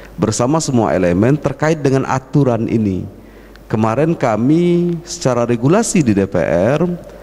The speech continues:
sudah menganggarkan, ya, untuk Dishub itu selama satu tahun kita kasih semacam insentif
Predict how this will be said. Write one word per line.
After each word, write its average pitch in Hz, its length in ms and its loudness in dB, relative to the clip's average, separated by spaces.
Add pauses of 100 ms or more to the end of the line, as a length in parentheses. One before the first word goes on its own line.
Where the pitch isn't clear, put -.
(160)
sudah 151 320 2
menganggarkan, 156 960 2 (240)
ya, - 240 -8 (480)
untuk 135 320 2
Dishub 143 480 2 (880)
itu 131 400 -2
selama 170 480 0
satu 160 240 -2
tahun 151 800 -2 (400)
kita 147 240 -2
kasih 151 400 -2 (640)
semacam 120 1040 -2
insentif 160 640 2